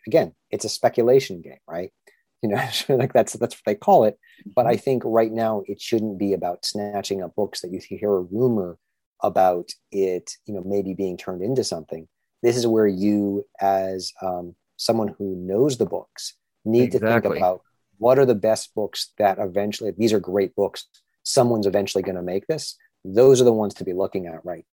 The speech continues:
Speaker 1: now,
Speaker 2: Yeah, and
Speaker 1: because
Speaker 2: I
Speaker 1: I think you'll see in a year
Speaker 2: Yeah.
Speaker 1: from now, those will start going.
Speaker 2: Well, I always say the best speculators are readers. You know, those are gonna be the ones that know best. You know, people that just, oh, you know, th-, th-, I, I don't know. There's the,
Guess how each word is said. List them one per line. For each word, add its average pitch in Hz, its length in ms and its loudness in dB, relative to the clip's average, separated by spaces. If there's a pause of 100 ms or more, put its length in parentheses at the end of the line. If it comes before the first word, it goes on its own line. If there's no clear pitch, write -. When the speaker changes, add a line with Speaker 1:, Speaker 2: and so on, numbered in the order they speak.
(140)
Speaker 1:
now, 73 220 -20 (320)
Speaker 2:
Yeah, 147 120 4
and - 20 -2
Speaker 1:
because - 340 0
Speaker 2:
I - 60 -2
Speaker 1:
I 92 40 -2
think 92 280 -6 (680)
you'll 104 120 -4
see - 340 -8 (160)
in 101 100 -2
a 98 40 2
year 101 240 2
Speaker 2:
Yeah. - 60 -4
Speaker 1:
from 104 120 -4
now, 90 220 -4
those 92 200 -2
will 95 60 -2
start 82 300 -8
going. 82 260 -8 (400)
Speaker 2:
Well, 156 180 6
I 139 120 8
always 156 240 8
say 175 120 4
the 143 120 8
best 139 180 0
speculators 120 680 -2
are 110 80 -6
readers. 104 560 -4 (120)
You 101 140 -6
know, 101 160 -2
those 120 180 4
are 127 60 0
gonna 131 140 2
be 127 120 2
the 120 120 2
ones 123 240 0
that 113 120 0
know 117 160 0
best. 104 560 0
You 107 120 -6
know, 107 120 0
people 123 400 0
that 117 280 4 (440)
just, 113 220 -10
oh, 131 300 6
you 120 140 0
know, 117 220 0
th-, 117 180 -6
th-, 113 100 2
I, 127 320 2
I 143 40 6
don't 127 140 2
know. 104 100 0
There's 135 220 2
the, 135 260 0